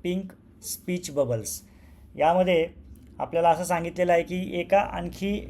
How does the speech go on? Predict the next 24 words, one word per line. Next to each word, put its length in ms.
अ, 120
मुलाने 520
हेमगौरीच्या 840
विक्रेत्याची 680
भूमिका 400
करायची 380
आहे 220
आणि 160
त्या 160
जाहिरातीमध्ये 880
हेमगौरीचा 640
परिणाम 580
दर्शवणारे 580
काही 240
वाक्य 360
दिलेले 320
आहेत, 180
ती 80
वाक्य 340
त्याने 220
बोलायची 500
आहेत. 180
अशा 220
पद्धतीने 560